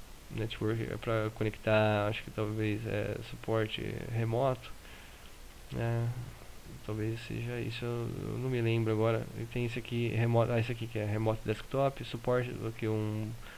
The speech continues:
programa pra torrent. Escritório ele vem com o AbiWord, que é um editor de texto, né? Tipo o LibreOffice Writer.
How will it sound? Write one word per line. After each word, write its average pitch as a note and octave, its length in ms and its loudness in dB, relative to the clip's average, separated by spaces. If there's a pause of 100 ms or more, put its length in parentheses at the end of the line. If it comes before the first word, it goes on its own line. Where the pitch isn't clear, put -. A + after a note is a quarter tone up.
(160)
programa A2 320 6
pra A#2 140 2
torrent. C#3 400 4 (1700)
Escritório F3 440 10
ele D3 100 10
vem C3+ 160 6
com C3 100 6
o B2 60 12
AbiWord, C3 480 8
que - 140 0
é A2+ 80 6
um A2 440 2 (320)
editor A#2 300 4
de A2+ 100 8
texto, B2 520 0 (300)
né? A#2+ 360 -2 (160)
Tipo A#2 260 -2
o A2 540 2
LibreOffice A2+ 720 2
Writer. B2+ 520 2